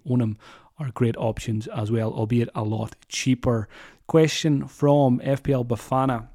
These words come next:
After their come-from-behind victory against Villa, can we start considering Manchester United players again for our F P L teams, as the fixtures look good until game week twenty-seven, or is it too early to forget the early se-, season pain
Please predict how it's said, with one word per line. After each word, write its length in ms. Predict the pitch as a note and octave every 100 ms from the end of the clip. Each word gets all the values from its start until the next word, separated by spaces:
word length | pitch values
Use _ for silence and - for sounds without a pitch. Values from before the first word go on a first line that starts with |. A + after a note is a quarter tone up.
| - _ _ _ _ _ - -
After 360 | D3 D#3+ E3+ D#3
their 140 | C#3+
come-from-behind 1120 | - - D#3+ F3 - F3 D#3 B2+ - D#3+ D#3
victory 600 | B2 C3 C#3 - D3 C#3
against 340 | D#3 A#2+ B2 G#2+
Villa, 340 | A#2 C3 F3 - - - - -
can 200 | D3 E3
we 80 | D#3
start 340 | - D3+ C#3+
considering 480 | C#3+ C3+ C#3 C3+ B2+
Manchester 420 | B2+ B2 B2+ B2+
United 140 | B2
players 320 | A#2 B2 A#2+ A2+
again 480 | A2 A#2+ A#2+ A#2+
for 400 | - - A#2+ A2+
our 280 | - A2+ A#2 -
F 140 | A2
P 100 | -
L 100 | C3
teams, 520 | D3 D3+ D3 D3 C#3+ - - - -
as 120 | G#2+
the 60 | A2+
fixtures 380 | - G3 G3 D#3+
look 140 | C#3+
good 160 | D3 C#3
until 240 | B2 A#2+
game 160 | A#2+ A#2+
week 100 | A2
twenty-seven, 680 | A2+ G#2+ - B2+ C3 B2 -
or 140 | B2+ -
is 140 | D#3+
it 100 | F#3+
too 200 | - F3+
early 220 | D#3 D3 C#3
to 140 | -
forget 460 | - A#2+ B2 C3+ -
the 160 | C3 -
early 320 | C#3 C#3+ C#3+ B2+
se-, 460 | - C#3+ C#3+ B2+ -
season 400 | - C#3 B2+ A#2
pain 540 | - C3+ D3+ C#3 A#2